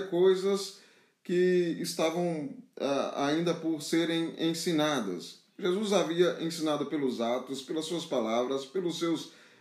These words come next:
milagres, mas há coisas que os discípulos ainda precisavam saber. Mas Jesus vai partir para o Pai, e muitas dessas coisas vão ficar para serem aprendidas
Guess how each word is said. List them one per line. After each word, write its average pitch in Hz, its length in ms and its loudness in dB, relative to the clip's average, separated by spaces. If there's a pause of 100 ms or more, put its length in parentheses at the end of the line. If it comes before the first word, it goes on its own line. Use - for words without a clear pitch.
(100)
milagres, 165 800 2 (260)
mas 185 520 2
há 156 100 0
coisas 185 540 4
que - 100 -2
os 170 140 0
discípulos 160 500 -2
ainda 156 260 0
precisavam 165 600 -4
saber. 156 520 -2 (600)
Mas 175 260 2
Jesus 196 320 4
vai 208 200 4
partir 202 500 0
para 226 160 0
o 208 80 -4
Pai, 190 400 0 (380)
e 190 120 -2
muitas 214 480 2
dessas 165 460 0
coisas 170 540 2
vão 165 240 -4
ficar 175 520 0
para 165 240 -4
serem 170 320 -2
aprendidas 165 800 -2